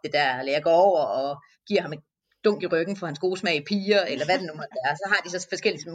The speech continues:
muligheder, så kan man så diskutere det. Øhm, og,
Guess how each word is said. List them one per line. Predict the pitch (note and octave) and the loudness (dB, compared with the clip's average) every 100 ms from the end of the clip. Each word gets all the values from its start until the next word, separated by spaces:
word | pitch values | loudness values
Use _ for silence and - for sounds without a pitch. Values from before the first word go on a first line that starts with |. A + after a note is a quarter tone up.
| F3 | -6
muligheder, | F3+ D#3+ B2+ | -4 -4 -2
så | F#3 | -4
kan | F3+ | -4
man | D#3+ | -10
så | F#3 - | -12 -16
diskutere | - _ _ _ | -20 _ _ _
det. | _ _ _ _ _ _ _ _ G#3 F#3+ | _ _ _ _ _ _ _ _ -2 4
Øhm, | F3 E3+ D#3+ C#3 C3+ - _ _ - | 6 6 4 0 -8 -12 _ _ 6
og, | G3+ | 6